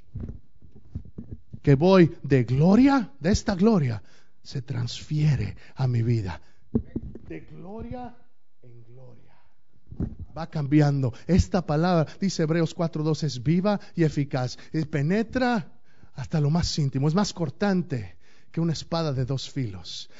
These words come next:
Y penetra hasta lo más íntimo. Si, si nos incomoda la palabra, nunca, al menos mientras yo sea el pastor de esta iglesia, nunca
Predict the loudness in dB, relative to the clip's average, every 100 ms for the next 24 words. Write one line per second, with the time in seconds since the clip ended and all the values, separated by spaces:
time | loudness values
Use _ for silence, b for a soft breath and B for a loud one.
0 | B -4 0 0 0 0 -2 -4 -2 -2
1 | -2 -4 -4 -6 -6 -6 -6 -8 B -8
2 | -6 -6 -2 -2 -2 -4 -4 -4 -2 0
3 | -2 -2 -4 -2 -2 -2 -4 B -2 6
4 | 8 10 8 8 8 8 6 2 6 8
5 | 6 6 4 4 2 2 0 0 2 2
6 | 2 -2 -2 0 -2 -2 -2 0 0 -2
7 | B 0 8 12 12 12 8 4